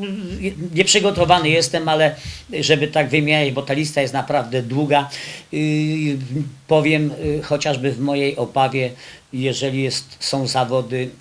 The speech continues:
y, jeżeli rzucam hasło, że trzeba pomóc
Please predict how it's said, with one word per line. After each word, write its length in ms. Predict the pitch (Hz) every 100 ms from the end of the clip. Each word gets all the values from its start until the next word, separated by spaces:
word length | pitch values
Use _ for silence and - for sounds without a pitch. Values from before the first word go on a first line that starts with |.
| -
y, 20 | 123 123 123 127 127
jeżeli 640 | 127 131 120 131 131 131 139
rzucam 420 | 107 123 135 127
hasło, 400 | - 127 - 123
że 140 | 110 110
trzeba 260 | 117 113
pomóc 520 | - 120 117 117 -